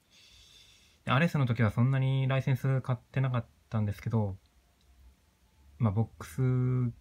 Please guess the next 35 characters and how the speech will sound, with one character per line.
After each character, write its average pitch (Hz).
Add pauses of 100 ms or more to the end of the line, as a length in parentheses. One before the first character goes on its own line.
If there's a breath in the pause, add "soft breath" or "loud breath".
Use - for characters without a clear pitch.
(160)
と 127
か 110
じ 101
ゃ -
な 98
く -
て -
も、 98 (480)
二、 117
三 120
パ 120
ッ 120 (140)
ク 98 (1400 soft breath)
ほ 127
ど 107
買 113
う 117
よ 117
う -
に 110
な、 113 (640)
買 -
う 117
程 117
度 104
だ -
っ -
た 120
ん 113
で 98
す -
け 104
ど、 98
え 101
っ 101